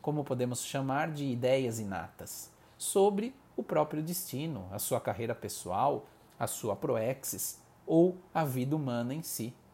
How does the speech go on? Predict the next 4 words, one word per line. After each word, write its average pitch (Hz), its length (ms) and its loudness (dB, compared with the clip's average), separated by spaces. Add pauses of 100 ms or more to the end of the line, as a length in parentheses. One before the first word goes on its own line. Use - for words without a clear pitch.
(340)
dentro 131 420 2
das 135 380 0
séries 113 500 0
existenciais. - 1000 -6